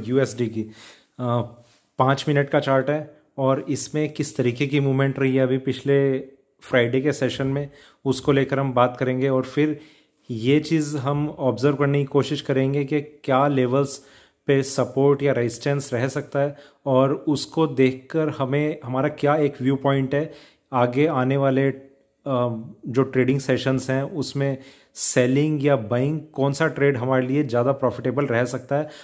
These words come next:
और क्या, किस तरीके का हमारा एक ट्रेडिंग पैटर्न होना चाहिए, हमारी क्या ट्रेडिंग स्ट्रेटजी होनी चाहिए,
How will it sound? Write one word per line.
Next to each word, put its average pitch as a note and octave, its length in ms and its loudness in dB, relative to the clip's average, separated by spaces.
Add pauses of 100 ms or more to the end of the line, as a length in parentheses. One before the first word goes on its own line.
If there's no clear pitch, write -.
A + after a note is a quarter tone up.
(200)
और B2+ 180 0
क्या, D3 300 4 (640)
किस D#3+ 220 0
तरीके C#3 280 0
का C#3+ 140 0
हमारा C3 360 0
एक C#3+ 320 -4
ट्रेडिंग C3+ 280 0
पैटर्न B2+ 340 0
होना A#2 200 -2
चाहिए, B2+ 180 -6
हमारी D3+ 180 -2
क्या D3+ 200 0
ट्रेडिंग C3 320 0
स्ट्रेटजी B2+ 440 -4
होनी A#2+ 240 -2
चाहिए, G2+ 360 -6